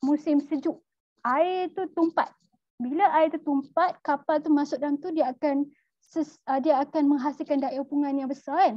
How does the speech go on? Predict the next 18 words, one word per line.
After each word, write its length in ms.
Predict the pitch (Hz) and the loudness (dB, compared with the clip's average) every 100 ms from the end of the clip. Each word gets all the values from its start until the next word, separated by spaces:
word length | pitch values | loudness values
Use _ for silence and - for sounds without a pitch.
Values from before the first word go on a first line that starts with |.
| 226 _ _ _ | -4 _ _ _
Dia 220 | - 269 | -8 -6
tak 100 | - | 0
payah 160 | 285 302 | 2 2
sesair 400 | 294 294 302 294 | 2 -4 -2 0
banyak, 240 | 302 339 262 | 0 -2 -2
dia 180 | 277 277 | -4 -4
dah 160 | 277 | -4
dapat 140 | 277 240 | -6 -8
hasilkan 420 | 262 247 277 262 | -10 -10 -8 -6
daya 160 | 254 | -6
apungan 300 | 247 269 269 | -8 -6 -4
yang 40 | 262 | -4
besar 300 | 277 - 226 | -6 -8 -10
sebab 260 | 233 247 311 - _ _ - | -6 -2 -2 -4 _ _ -14
ketumpatan 840 | 269 269 269 262 - 269 269 269 254 | -8 -6 -6 -6 -2 -2 -2 -6 -6
air 260 | 262 269 | -6 -6
tu 80 | 269 - 277 | -10 -12 -2
tinggi. 460 | 285 285 254 233 | 0 0 -2 -12